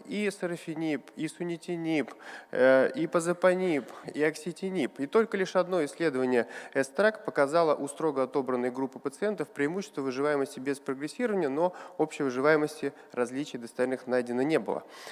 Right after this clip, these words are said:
Поэтому, конечно, исследования продолжились, и как раз в этом году, а, от-, а, озвучили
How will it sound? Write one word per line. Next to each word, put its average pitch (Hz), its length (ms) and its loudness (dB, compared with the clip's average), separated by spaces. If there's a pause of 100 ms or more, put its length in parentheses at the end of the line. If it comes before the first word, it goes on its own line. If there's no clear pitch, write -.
(480)
Поэтому, 196 420 6
конечно, 196 360 2
исследования 156 360 0
продолжились, 175 560 0
и 147 40 -4
как 151 140 0
раз 160 180 4
в 160 60 0
этом 151 220 0
году, 165 400 0 (100)
а, 127 420 4
от-, 120 240 2
а, 123 460 4
озвучили 131 480 0